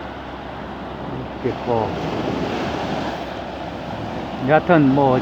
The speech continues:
잡-, 잡을 수는, 저기 많이 오네. 예, 잡을 수는 있겠습니다마는, 뭐, 조건은 좋습니다. 물 내려가는 조건은 좋고, 저기 포크레인이 와가지고 다시 지금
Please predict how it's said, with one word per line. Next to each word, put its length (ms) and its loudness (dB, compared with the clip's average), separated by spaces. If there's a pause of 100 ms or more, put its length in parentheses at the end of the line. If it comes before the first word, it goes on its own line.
잡-, 460 0
잡을 300 10
수는, 420 4 (460)
저기 220 8
많이 200 10
오네. 220 8
예, 360 4 (240)
잡을 240 8
수는 200 4
있겠습니다마는, 840 4 (1600)
뭐, 140 6
조건은 380 10
좋습니다. 600 6 (1400)
물 140 8
내려가는 460 10
조건은 340 4
좋고, 500 4 (840)
저기 200 6
포크레인이 480 6
와가지고 680 8 (640)
다시 400 4
지금 320 2